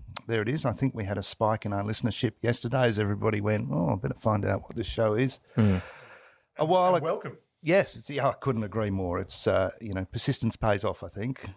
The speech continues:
Speaker 1: Um, and a while ago, I had one former colleague ring me up and say,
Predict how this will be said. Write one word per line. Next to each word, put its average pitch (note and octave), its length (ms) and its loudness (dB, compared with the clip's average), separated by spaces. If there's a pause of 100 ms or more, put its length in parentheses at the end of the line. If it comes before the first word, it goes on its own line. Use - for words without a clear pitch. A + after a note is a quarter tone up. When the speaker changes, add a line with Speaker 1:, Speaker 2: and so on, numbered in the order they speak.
(220)
Speaker 1:
Um, A#2+ 380 6 (320)
and C#3 120 0
a C#3 60 0
while D3+ 260 4
ago, B2 240 2
I B2 140 6
had B2 180 0
one B2+ 220 4
former A2 300 2
colleague G#2 420 0
ring G#2+ 160 2
me G#2 100 2
up A2 280 0
and F#2+ 320 -2
say, A2 380 0